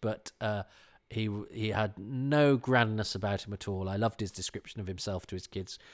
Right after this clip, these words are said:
His kid said, "Are you famous?" And he said, "Yes, but only to a very small amount of people." <laughs> Uh,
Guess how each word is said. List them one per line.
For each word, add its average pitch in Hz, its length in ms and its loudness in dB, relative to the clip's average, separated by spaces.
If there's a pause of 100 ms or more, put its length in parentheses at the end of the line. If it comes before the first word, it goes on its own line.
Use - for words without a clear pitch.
(160)
His 90 100 -8
kid - 180 -4
said, 92 160 -2
"Are 95 40 -2
you 98 120 0
famous?" 95 520 -2
And 107 60 -6
he 98 40 -6
said, 113 220 -2
"Yes, 113 180 -2
but - 160 -10
only 113 180 -2
to - 140 -6
a 98 60 -4
very 117 200 -6
small - 460 -6
amount 98 340 -8
of - 140 -12
people." 151 500 -4 (480)
<laughs> - 60 12 (1700)
Uh, 120 440 8